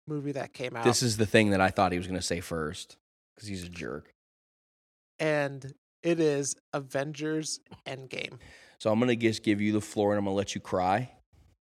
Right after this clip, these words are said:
Speaker 2: for the next couple minutes and just, just tell me your feelings.
Speaker 1: So I absolutely loved it.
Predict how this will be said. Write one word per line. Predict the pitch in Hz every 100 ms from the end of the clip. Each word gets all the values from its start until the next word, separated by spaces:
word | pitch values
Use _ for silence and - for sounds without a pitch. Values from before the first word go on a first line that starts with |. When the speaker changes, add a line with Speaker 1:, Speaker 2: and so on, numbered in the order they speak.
| _ _
Speaker 2:
for | -
the | 110
next | 107 95 -
couple | 110 113
minutes | 107 107 104 -
and | 101
just, | 101 - -
just | - -
tell | 107
me | 104
your | 104
feelings. | 104 107 69 69 - - _ _ _ _ _ _ _ _ _ _ _ _ _ -
Speaker 1:
So | 165
I | 165
absolutely | 214 - 196 196 151
loved | 151 143 139
it. | 135